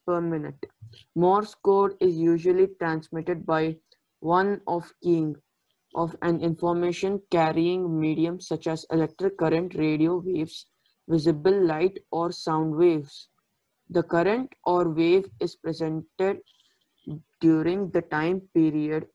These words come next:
of the dot or dash, the absent during the time between the dots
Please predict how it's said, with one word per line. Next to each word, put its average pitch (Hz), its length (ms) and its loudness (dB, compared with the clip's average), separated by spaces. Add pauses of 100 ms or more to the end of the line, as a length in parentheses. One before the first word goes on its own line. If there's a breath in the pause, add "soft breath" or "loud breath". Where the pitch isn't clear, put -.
of 156 220 -4
the 175 100 -2
dot 156 460 -2
or 170 120 0
dash, 151 520 -4 (480)
the 170 200 0
absent 170 720 0
during 175 560 4
the 160 120 -4
time 160 440 -4
between 165 480 -2
the 165 80 0
dots 160 500 -6